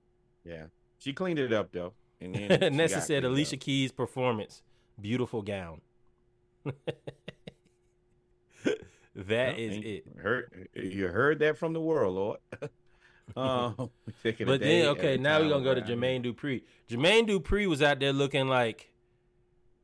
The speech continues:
Speaker 2: everything. He looked like CeeLo Green.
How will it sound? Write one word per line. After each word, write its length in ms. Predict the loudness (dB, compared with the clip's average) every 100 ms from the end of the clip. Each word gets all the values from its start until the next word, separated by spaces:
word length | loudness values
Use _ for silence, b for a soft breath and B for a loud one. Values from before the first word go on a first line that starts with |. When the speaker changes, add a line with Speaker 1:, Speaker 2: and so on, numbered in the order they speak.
| _ 0
Speaker 2:
everything. 500 | 2 0 -4 -8 -2
He 180 | 2 6
looked 220 | 6 6
like 380 | 4 2 0 -8 _ _ _
CeeLo 480 | -10 -2 4 6 4
Green. 500 | 4 2 2 0 -4